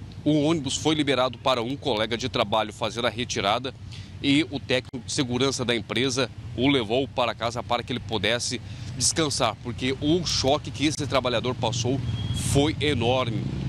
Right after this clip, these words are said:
ao ver aquelas duas crianças ali correndo risco de morte com aquele acidente. Um acidente feio que chamou a atenção, Ana, por conta dos gritos de dor dos adolescentes, a cinemática e também a situação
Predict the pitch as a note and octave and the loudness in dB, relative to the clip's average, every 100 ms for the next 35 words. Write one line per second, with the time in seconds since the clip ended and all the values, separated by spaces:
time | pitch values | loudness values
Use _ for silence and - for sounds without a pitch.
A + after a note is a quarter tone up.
0 | - G#2+ A2+ B2 B2+ B2+ B2+ G#2+ B2+ G#2+ | 0 0 0 0 -2 0 -2 -2 -4 -2
1 | A#2 B2 A#2+ B2 C3 G#2 A#2 - A#2 G#2+ | 0 0 0 0 0 2 0 0 0 2
2 | A#2+ A2 - A#2 A2+ G2 A2+ - - A2 | 2 0 0 0 2 2 2 0 -2 -2
3 | - A#2+ G#2+ G2+ G#2+ A#2 - - - - | 0 -4 -4 -2 -2 -2 -8 -10 -8 -2
4 | A#2 C3 B2+ B2+ B2+ - C3 C3+ - C3+ | 0 2 2 0 0 0 -2 0 0 2
5 | G#2+ C3+ B2 G#2+ C#3 C3 A2 F#2+ - - | 2 0 0 -2 0 0 0 -2 -4 -8
6 | - - - E3 - C3+ D3+ - A#2+ - | -8 -2 2 2 2 0 0 0 -4 -6
7 | - - - B2 E3+ E3+ B2+ A#2 B2 D#3 | -10 -8 -6 2 2 2 -2 -4 -2 0
8 | G#3+ - G3 D3+ - C3+ A2 D3 E3+ B2+ | 0 0 0 0 2 2 2 2 2 -4
9 | A#2 D3+ F3+ D3 A#2+ A2 F#2+ G2 A2 C3 | -2 2 2 0 0 0 0 0 0 0
10 | - - C3 - - - F#3+ F#3 A2+ A2+ | -2 0 0 0 -4 -2 0 2 4 2
11 | C3 - - D3 C3 - - - D3+ F3 | 2 -4 -4 -2 -2 -8 -14 -4 -2 0
12 | - C3+ G#2+ C#3+ D#3 C3+ C#3 - E3 D3+ | 2 0 2 0 0 -2 -2 -2 -6 -2
13 | E3 A#2+ - C3+ | 0 0 -2 -4